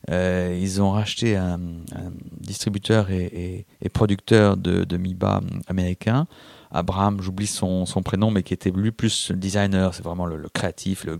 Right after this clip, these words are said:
le gars était sur pas très, très gestionnaire, et, et, et, et, et ce type, et donc le, je, je suis allé voir, effectivement, j'en croyais pas mes oreilles, le site distribue des Miba dans des mélanges de matières, euh, somptuaires, c'est, c'est un mélange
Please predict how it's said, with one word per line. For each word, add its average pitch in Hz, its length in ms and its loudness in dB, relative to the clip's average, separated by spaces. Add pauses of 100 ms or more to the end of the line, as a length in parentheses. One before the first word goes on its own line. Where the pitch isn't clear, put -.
(140)
le - 60 -14
gars 92 100 -2
était 87 120 -8
sur 92 240 -8
pas 87 160 -4
très, - 160 -10
très - 180 -6
gestionnaire, 92 520 0 (680)
et, 95 140 2
et, 95 260 -2
et, 92 220 -2 (140)
et, 87 200 -4
et 92 40 -4
ce - 140 -6
type, - 340 -6 (400)
et - 80 -6
donc 95 200 2
le, 90 160 0
je, 90 200 -6
je 78 40 -2
suis - 140 -6
allé 87 120 -2
voir, 104 180 2
effectivement, 98 680 -2
j'en 92 140 -4
croyais 92 200 -2
pas 98 140 0
mes 92 180 0
oreilles, 107 280 0
le 98 120 0
site 98 240 -8
distribue 98 500 -6 (440)
des 101 220 4
Miba 101 500 6
dans 95 160 6
des 90 160 2
mélanges 95 420 4
de 95 60 2
matières, 90 760 2
euh, 87 200 2
somptuaires, 87 1080 0
c'est, - 220 -8
c'est - 180 -10 (200)
un - 60 -12
mélange 82 280 -10